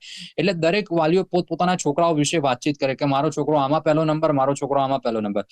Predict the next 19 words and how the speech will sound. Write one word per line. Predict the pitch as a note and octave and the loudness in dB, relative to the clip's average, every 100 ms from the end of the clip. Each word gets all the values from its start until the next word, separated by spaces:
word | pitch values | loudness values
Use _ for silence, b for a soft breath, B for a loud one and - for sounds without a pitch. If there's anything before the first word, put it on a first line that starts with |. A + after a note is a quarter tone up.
| B B - | B B -4
એટલે | G#3 | -4
દરેકને | E3+ B2+ C3+ E3 G#3 G#3+ A#3 | -4 -2 0 0 0 0 0
કમ્પેરિઝન | A3+ E3 D3+ D3 G#3+ G3 E3+ F3+ | -2 -2 0 0 2 2 2 2
આવી | D3 C3+ | 2 2
જાય | A#2+ A2 | 0 0
છે | C3+ | -4
કે | F3 | -6
મારા | D#3+ C3 B2+ F3 | -2 -2 0 0
છોકરાને | - C#3+ D3 D#3 D#3+ | 0 -2 0 0 -2
પણ | - F#3 | -2 -2
પહેલો | - C#3+ D3 F#3+ | 0 2 2 2
જ | C#3 | 0
નંબર | D3+ D3 D3+ D3 | 0 0 0 2
લાવવો | B2 A2+ G#2+ | 2 2 0
છે. | - - B B | -4 -8 B B
આ | F3 | -6
પહેલા | - D3+ D3+ G3+ | 0 0 2 2
નંબરની | G3 G#3 G#3+ G3+ | 2 2 2 0
હોડ | C#3+ E3 D#3+ | 0 0 0